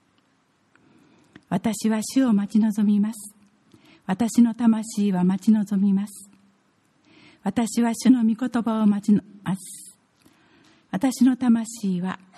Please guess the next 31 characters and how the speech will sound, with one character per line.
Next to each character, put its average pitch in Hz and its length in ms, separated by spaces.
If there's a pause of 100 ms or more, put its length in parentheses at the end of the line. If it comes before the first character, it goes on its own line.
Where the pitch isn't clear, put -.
(380)
夜 233 140
回 220 280
り 214 120
が 208 120
夜 233 200
明 247 80
け 247 180
を 233 60
待 247 180
つ 226 80
の 214 120
に 190 120
勝 185 320
り、 165 180 (840)
誠 226 420
に 220 240 (220)
夜 214 160
回 208 300
り 202 100
が 196 140
夜 214 200
明 240 80
け 233 160
を 220 100
待 247 160
つ - 120
の 226 140
に 202 80
勝 202 320
っ - 20
て - 380